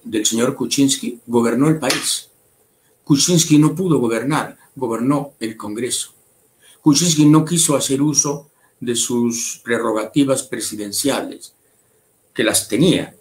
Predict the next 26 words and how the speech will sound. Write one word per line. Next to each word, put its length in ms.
pero 180
no 120
las 240
usó, 400
y 80
se 160
dejó 220
manejar 460
por 200
el 40
Congreso, 600
que 140
fue 420
el 180
que 120
dictó 240
las 180
normas 640
más 180
elementales, 800
el 140
que 100
censuró 380
a 40
los 120
ministros 520